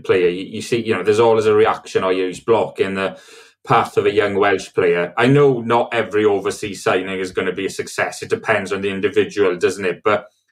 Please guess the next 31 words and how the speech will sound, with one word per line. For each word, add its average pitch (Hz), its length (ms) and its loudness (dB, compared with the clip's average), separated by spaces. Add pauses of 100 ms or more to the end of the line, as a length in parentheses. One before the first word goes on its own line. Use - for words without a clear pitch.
(160)
do 139 100 0
you 139 80 4
feel 135 360 2
that 107 260 2 (340)
the 117 80 4
likes 110 400 2
of 101 380 0
Ben 98 300 -2
Blair, 95 580 -2
um, 90 540 -2 (400)
you 107 100 -4
know, 92 260 0
uh, 95 160 0
Rush, 95 480 0
et - 120 -6
cetera, - 480 -4
Molatika, 95 1080 -2
Laulala, 95 600 0 (240)
helped 127 500 -2
develop 101 600 0 (300)
Jamie 98 280 2
Roberts, 95 440 0
Halfpenny, 92 640 -2
that 95 240 -4 (240)
having 113 540 0
good 110 220 2
overseas 104 460 -2
players 95 340 -2
is 92 120 -10
something 101 220 -4
that 98 240 -4